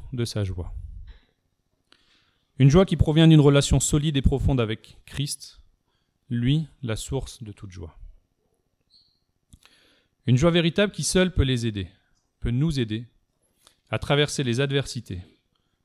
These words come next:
à aller au-delà de toute circonstance. Seule qui peut nous donner une stabilité,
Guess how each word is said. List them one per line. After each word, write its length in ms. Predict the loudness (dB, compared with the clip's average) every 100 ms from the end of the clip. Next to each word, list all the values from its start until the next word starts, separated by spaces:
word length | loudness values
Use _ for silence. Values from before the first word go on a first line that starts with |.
| -4
à 80 |
aller 140 | 0 0
au-delà 300 | 0 0 0
de 120 | 0
toute 220 | 0 -2
circonstance. 800 | -2 -4 -2 -4 -4 -8 -8 -20 _ _ _ _ _ _ _ _ _ _ _ _
Seule 380 | -6 0 0 0
qui 120 | 2
peut 140 | 2
nous 120 | 4 2
donner 400 | 2 0 0 -2
une 100 | -6
stabilité, 720 | -6 -6 -4 -6 -8 -6 -8